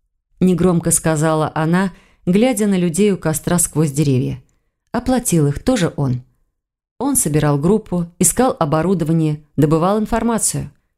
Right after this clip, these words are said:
Он здесь главный. Нравится тебе это или нет? Он не приказывает, он руководит. А теперь я бы хотела поговорить с этими людьми. Если ты можешь справиться со своей истерикой, пойдём со мной.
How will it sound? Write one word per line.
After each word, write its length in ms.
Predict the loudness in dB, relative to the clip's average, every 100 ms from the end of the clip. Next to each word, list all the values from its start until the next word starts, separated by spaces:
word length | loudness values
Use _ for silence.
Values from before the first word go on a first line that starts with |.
| _ _ -4
Он 120 | -4
здесь 240 | -2 -2
главный. 540 | 0 0 0 -2 -4 -12 _ _
Нравится 440 | 2 2 2 -2 -6
тебе 240 | -2 -2
это 140 | -2 -2
или 240 | 0 2
нет? 320 | 0 -4 -8 -20 _ _ _ _ _
Он 200 | -4 0
не 100 | 0
приказывает, 760 | 0 -2 0 0 -2 -4 -8 -10 -2
он 160 | 0
руководит. 580 | 2 0 0 0 -2 -6 _ _ _ _ _ _ _ _
А 80 | -2
теперь 400 | 0 2 0 0 -8 _ _
я 200 | 0 0
бы 100 | 0
хотела 440 | -2 -2 0 0 0
поговорить 440 | -2 0 0 0
с 80 | 0
этими 260 | -2 0 2
людьми. 460 | 2 2 0 -2 _ _ _
Если 180 | -2 0
ты 140 | 2
можешь 220 | 2 2 0
справиться 440 | 0 0 0 -2
со 140 | -2
своей 320 | 0 0 0 0
истерикой, 600 | 0 -2 0 -4 -6 -10 _ _ _ -8
пойдём 320 | -4 -2 -2
со 140 | -2 -2
мной. 340 | -2 -4 -8